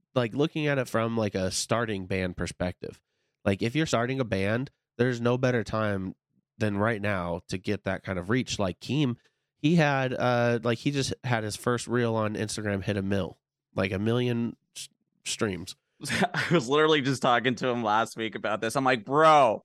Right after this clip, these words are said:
Speaker 1: <laughs>
Speaker 2: what do I have to smash in my background to
Speaker 1: <laughs>
Speaker 2: get the views you're getting on, <laughs> on Reels?"
Speaker 1: Right.
Speaker 2: He's like, "Man," he's like, "just one day it just clicked," and he's getting, like,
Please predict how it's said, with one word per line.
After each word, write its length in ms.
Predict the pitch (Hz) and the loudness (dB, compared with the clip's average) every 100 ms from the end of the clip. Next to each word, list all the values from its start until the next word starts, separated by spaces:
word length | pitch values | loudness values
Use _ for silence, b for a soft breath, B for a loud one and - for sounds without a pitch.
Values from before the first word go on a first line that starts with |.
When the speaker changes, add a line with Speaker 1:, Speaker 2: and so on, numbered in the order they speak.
| 165 | 0
Speaker 1:
<laughs> 80 | - 170 | 2 -2
Speaker 2:
what 380 | 127 156 165 165 - _ _ | 0 0 0 -2 -8 _ _
do 180 | 180 175 | 0 2
I 140 | 165 | 2
have 280 | 151 165 - | 2 2 2
to 100 | 156 | -4
smash 560 | 143 160 151 143 151 160 | -10 -4 -2 0 -2 -2
in 60 | |
my 180 | 143 135 | 0 2
background 720 | 151 131 135 - 120 107 117 139 | 2 2 0 -2 -4 -4 -6 -6
to 80 | |
Speaker 1:
<laughs> 60 | 123 131 | -6 -8
Speaker 2:
get 120 | 131 | -8
the 80 | 143 | -8
views 380 | 113 135 135 | -6 -6 -6
you're 100 | 139 131 | -6 -4
getting 300 | 127 127 127 | -2 -2 -2
on, 300 | 120 120 113 131 139 | -4 -4 -6 -8 -4
<laughs> 40 | |
on 360 | 156 143 135 139 | -4 -4 -8 -10
Reels?" 420 | 135 127 117 85 | -6 -2 -2 -2
Speaker 1:
Right. 280 | 98 101 95 - | 0 0 -2 -6
Speaker 2:
He's 140 | 151 | -6
like, 140 | 147 139 | -6 -4
"Man," 360 | 160 165 165 | -2 0 -2
he's 180 | 156 143 | -4 -6
like, 140 | 143 131 | -4 -4
"just 160 | 131 123 | -6 -4
one 260 | 143 147 | -2 0
day 160 | 147 143 | 0 -2
it 80 | 139 | -4
just 180 | 127 | -8
clicked," 260 | - 143 123 | -8 -8 -6
and 80 | 123 | -6
he's 160 | 160 151 | -6 -6
getting, 260 | 117 104 | -8 -8
like, 200 | 90 101 | -10 -12